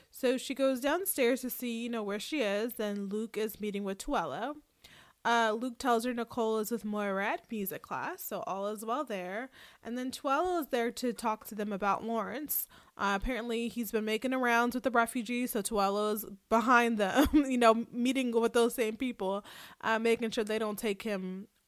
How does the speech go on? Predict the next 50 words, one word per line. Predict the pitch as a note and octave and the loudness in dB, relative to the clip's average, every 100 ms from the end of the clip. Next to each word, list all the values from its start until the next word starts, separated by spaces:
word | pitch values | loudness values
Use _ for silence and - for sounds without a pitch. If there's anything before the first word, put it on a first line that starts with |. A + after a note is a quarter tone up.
| _ | _
uh, | G#3 G3+ F#3 | 2 4 2
take, | - B3 A#3 - | -2 -4 -4 -4
take | B3+ A#3+ | -2 -2
on | G#3+ F3+ | -2 -2
his | F3 | 4
offer. | A#3+ C#4+ F#3 F3+ - - - - | 6 4 0 -6 -8 -18 -20 -2
So | C4 | 0
he | C#4+ D4 | 2 0
tells | B3+ C#4 D4 B3 G3 | 2 4 4 0 -2
June | B3+ D#4 A3 | 0 0 0
specifically, | G3+ - G#3+ D#4 B3 G#3+ F#3+ | -4 -2 0 0 0 -2 -2
like, | F#3+ F3+ F3 - | -2 -2 -4 -6
"If | F#3+ F#3 A3+ | -8 -8 0
you | C#4 F4 | 4 4
go | D#4 C4 | 4 2
to | A#3 | 2
New | A#3+ | 0
Bethlehem, | G3 A3 - G3 F#3+ F3 F3 F#3 | -2 -4 -4 -4 -4 -4 -6 -6
you | F#3 | -4
know, | F3+ F3+ | -4 -4
that's | A3 A#3 A#3 | 0 0 0
not | B3 G#3+ | -4 -4
gonna | G#3 F#3 | -4 -6
be | F3+ | -6
good. | F#3 F3+ F#3+ | -4 -4 -2
You're | G3 A#3 A3 - - - - | 0 2 2 -2 -14 -14 -6
a | F#3+ | -2
symbol | - B3+ A#3 | 0 2 0
for | - A3 | -2 -2
the | F#3+ | 0
resistance. | F#3 F#3 C4+ - F3 - - | 0 0 0 -2 -6 -8 -4
So | G#3+ G3 | -2 -2
if | G3 | 4
you | D#4+ C4+ | 6 6
go, | G3 G3+ - | 4 2 2
others | G#3 G3 F#3 | 0 0 -2
will | E3+ | -6
follow," | - D#4+ C#4 G#3 F3 G3 - - - _ | 4 6 6 4 0 -2 -8 -20 -20 _
you | A3 | -4
know. | G#3 F#3+ F#3+ F#3+ _ _ _ _ _ _ - A#3 | -2 0 -2 -8 _ _ _ _ _ _ -6 2
And | B3+ E4 | 4 4
if | B3 | 2
she | - B3+ | 0 2
returns, | A#3 B3 C#4+ G4+ D4 - | 0 4 4 4 0 -2
she | B3+ A3+ | -2 2
risks | G#3 C#4 - | 2 2 -2
things | - B3 C4 C#4 | -2 -2 -2 -4
changing. | - C4+ C5 F#4 F3+ F3+ | 0 0 0 0 -2 -2
She | - A#3+ | -4 -4
risks | G#3+ C4+ | -2 -2